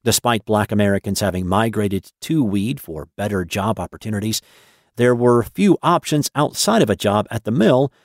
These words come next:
where some of the machines proved to be deadly. In the nineteen sixties, people began to protest with help from the Congress of Radical Equality, a group founded in nineteen forty-two in Chicago that advised and supported Martin Luther King Junior during the Montgomery bus boycott.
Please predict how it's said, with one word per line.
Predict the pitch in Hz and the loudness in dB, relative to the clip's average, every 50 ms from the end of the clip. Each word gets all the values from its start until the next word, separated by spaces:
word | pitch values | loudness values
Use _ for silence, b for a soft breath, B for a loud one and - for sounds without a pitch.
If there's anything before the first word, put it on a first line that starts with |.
| _ _ _ _ _ | _ _ _ _ _
where | - 110 120 123 120 120 113 - - | -4 0 2 4 4 4 2 0 -2
some | - - 143 | -4 -2 0
of | 135 123 | 2 2
the | 113 | 4
machines | 113 107 - - 131 120 120 107 - | 2 2 0 0 0 0 0 -2 -4
proved | - - 127 131 127 110 - - _ | -6 -2 0 0 0 0 -4 -10 _
to | - | -14
be | 101 147 170 175 120 113 | -6 -4 -2 0 0 -2
deadly. | 107 - 127 135 131 - - - - - - _ _ _ _ _ _ _ _ _ _ | -2 -4 -4 -4 -4 -6 -10 -16 -20 -20 -20 _ _ _ _ _ _ _ _ _ _
In | - 131 | -4 0
the | 147 | 0
nineteen | 180 226 247 208 - 190 170 | 2 2 2 0 0 0 0
sixties, | - - 214 208 - - - - - - - - - - - | 2 2 0 0 -2 -6 -12 -12 -10 -10 -10 -10 -10 -12 -14
people | 113 113 - 113 101 | -16 -12 -10 -10 -10
began | 110 98 110 113 113 | -8 -6 -4 -4 -4
to | 107 - | -4 -6
protest | - - 185 160 - - - - - - - - | -2 0 2 2 0 0 -6 -10 -10 -12 -14 -14
with | - - - | -14 -12 -10
help | 107 104 - | -10 -10 -10
from | - 101 95 92 | -10 -10 -10 -8
the | 90 90 87 80 | -8 -8 -8 -10
Congress | - - 123 120 113 104 104 110 104 - | -8 -6 -4 -2 -2 -2 -2 -2 -4 -4
of | 104 92 90 | -6 -6 -4
Radical | 107 110 113 110 107 - 104 85 | -4 -4 -2 -4 -4 -4 -6 -8
Equality, | 73 98 - - - 139 127 95 - 92 - b b b b b b b b | -8 -10 -10 -6 -4 -2 -2 -2 -6 -10 -14 b b b b b b b b
a | 120 - | -4 0
group | 123 127 117 - | 0 0 0 0
founded | - 123 117 117 135 156 - | -2 -2 0 0 0 0 0
in | 117 95 90 | 0 0 0
nineteen | 95 104 107 - - 104 95 | -2 -4 -4 -4 -2 -4 -2
forty-two | - 101 95 82 82 - - - 127 123 139 139 | -2 -4 -4 -4 -6 -8 -6 -2 -2 0 0 0
in | 135 - | 0 -2
Chicago | - - - - 202 185 117 - 73 73 - | -4 -4 -2 0 2 2 0 -2 -6 -12 -12
that | - 92 | -14 -14
advised | 85 98 - 110 101 92 104 120 123 - - | -14 -6 -4 -2 -2 0 -2 -2 -4 -4 -4
and | 98 101 101 | -4 -4 -4
supported | - 117 - - 147 165 151 104 90 | -4 -6 -6 -2 0 2 2 2 2
Martin | 98 98 - - 104 | 2 0 0 0 -2
Luther | 104 95 - 104 | -4 -4 -4 -4
King | - - 120 127 123 | -4 -2 -2 0 0
Junior | 95 101 123 185 220 180 98 - - - | 0 2 2 2 4 2 2 0 -4 -8
during | - 92 92 92 85 | -6 -4 -4 -4 -4
the | 82 80 - - | -4 -6 -8 -10
Montgomery | 98 - - 113 113 117 110 110 104 | -12 -8 -4 -2 0 0 0 0 -2
bus | 87 - 104 135 170 - - | -2 -2 -2 -2 -2 -2 -4
boycott. | - 76 - - - - - - - - | -8 -12 -14 -14 -16 -18 -18 -18 -20 -20